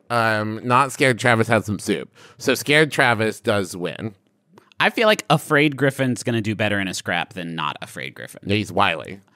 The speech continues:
Speaker 2: If a bear comes up on Not Afraid Griffin,
Speaker 1: Yeah.
Speaker 2: Not Afraid Griffin's gonna be like, "All right, um, I gue-, I guess, let's go."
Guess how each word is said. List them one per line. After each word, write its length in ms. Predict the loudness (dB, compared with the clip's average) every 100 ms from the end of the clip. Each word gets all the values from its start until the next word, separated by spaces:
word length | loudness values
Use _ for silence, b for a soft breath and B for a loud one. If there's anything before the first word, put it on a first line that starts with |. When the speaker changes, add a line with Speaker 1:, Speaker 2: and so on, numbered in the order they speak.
| _ _ _
Speaker 2:
If 140 | -2
a 40 | 0
bear 280 | 2 2 2
comes 260 | 0 2
up 200 | 2 0 -2
on 240 | -2 0
Not 240 | 0 0
Afraid 300 | -2 -2 -4 -2
Griffin, 380 | -6 -4 -4
Speaker 1:
Yeah. 160 | -2 -4 -8 _ -2
Speaker 2:
Not 220 | 0 2
Afraid 280 | 0 -2 0
Griffin's 320 | -4 -4 -8
gonna 120 | -6
be 100 | -6
like, 180 | -6 -8 -4
"All 80 | 0
right, 280 | 0 0 -4
um, 600 | -8 -6 -6 -8 -10 -14 -12
I 60 |
gue-, 120 | -10 -8
I 120 | -6
guess, 240 | -4 -4
let's 140 | -8 -6
go." 320 | -4 -2